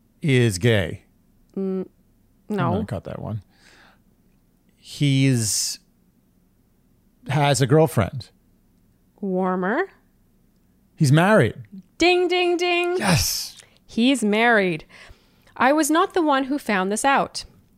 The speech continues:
Speaker 2: My friend did and then told me. I confronted him with this information and asked him if he was indeed still married. It turns out he is legally separated, which is like a divorce, but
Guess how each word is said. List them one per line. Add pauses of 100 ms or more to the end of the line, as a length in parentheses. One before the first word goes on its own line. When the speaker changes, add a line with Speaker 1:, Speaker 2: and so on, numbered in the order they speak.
Speaker 2:
My
friend
did
and
then
told
me. (400)
I
confronted
him
with
this
information
and
asked
him
if
he
was
indeed
still
married. (600)
It
turns
out
he
is
legally
separated,
which
is
like
a
divorce,
but